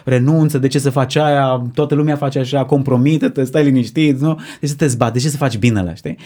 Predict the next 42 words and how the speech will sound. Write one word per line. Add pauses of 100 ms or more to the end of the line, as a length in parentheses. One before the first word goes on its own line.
(180)
Într-un
fel
este
un
bine, (260)
uh, (120)
un
bine
limitat,
deci
că, (260)
am
zis,
poți
să-ți
faci
rău
trecând
peste
anumite
limite, (320)
dar
este
un
bine
care
se
produce
prin
această
a-,
a-ți
învinge,
a-ți
depăși (320)
temerile,
a-ți
depăși (260)
limitele
într-un
fel,
dar